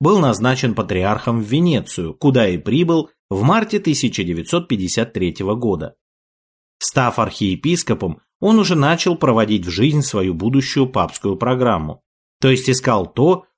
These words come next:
что объединяет церковь с миром, а не то, что их разделяет. Его быстрой акклиматизации в Венеции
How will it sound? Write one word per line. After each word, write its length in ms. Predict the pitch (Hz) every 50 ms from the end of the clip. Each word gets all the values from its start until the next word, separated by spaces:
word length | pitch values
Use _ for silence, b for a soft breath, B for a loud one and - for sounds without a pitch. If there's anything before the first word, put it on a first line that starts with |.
| _ -
что 220 | - - 208 202
объединяет 680 | 165 143 143 135 127 123 123 123 123 120 117 104 - -
церковь 460 | - - 98 101 101 - - 98 -
с 120 | - -
миром, 440 | 110 117 151 143 117 87 78 73 - _ _ _ _ _ _ -
а 160 | - 131 131
не 180 | 127 135 151 160
то, 360 | - - 185 147 104 78 -
что 180 | - - - 107
их 160 | 95 85 -
разделяет. 680 | 101 101 101 98 104 127 139 143 123 95 82 76 - _ _ _ _ _ _ _ _ _ _ _ _ _ _ _ _ -
Его 300 | 131 131 151 147 147 135
быстрой 540 | 117 110 143 170 165 - - 156 147 139
акклиматизации 1160 | 139 - 135 139 135 127 123 117 123 120 - - 107 95 104 151 180 170 - - - 110 95 90
в 40 |
Венеции 720 | 85 87 95 92 98 139 175 - - - - 90 82 - _